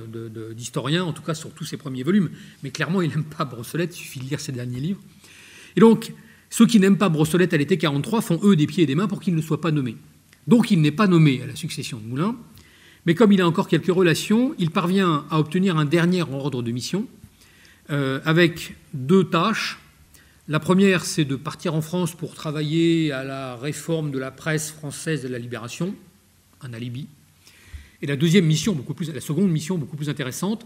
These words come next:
le se-, la seconde partie de la mission, c'est d'introduire auprès des mou-, des organisations de résistance,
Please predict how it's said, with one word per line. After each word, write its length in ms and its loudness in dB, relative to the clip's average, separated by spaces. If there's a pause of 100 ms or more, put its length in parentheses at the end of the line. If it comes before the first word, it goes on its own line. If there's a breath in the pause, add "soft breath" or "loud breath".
(360)
le 60 -14
se-, 160 -14
la 60 -18
seconde 280 -10
partie 320 -8
de 40 -6
la 60 -6
mission, 260 -8 (560 loud breath)
c'est 160 0
d'introduire 680 4 (400)
auprès 260 0
des 100 2
mou-, 140 -2 (120)
des 120 -12
organisations 460 -4
de 60 -6
résistance, 680 -6